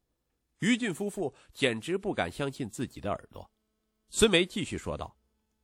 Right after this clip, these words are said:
：“我收了赔偿款，本不该再和你们要钱，可不这样，我这两年我家日子没法过，孩子爷爷瘫痪在床，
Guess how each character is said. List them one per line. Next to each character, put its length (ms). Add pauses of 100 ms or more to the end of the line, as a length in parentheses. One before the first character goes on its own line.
(160)
：“我 100
收 180
了 80
赔 180
偿 200
款， 200 (360)
本 160
不 40
该 160
再 160
和 120
你 100
们 100
要 140
钱， 260 (760)
可 120
不 140
这 180
样， 220 (260)
我 80
这 120
两 160
年 320
我 100
家 140
日 140
子 120
没 160
法 180
过， 300 (560)
孩 220
子 100
爷 180
爷 80
瘫 200
痪 180
在 140
床， 280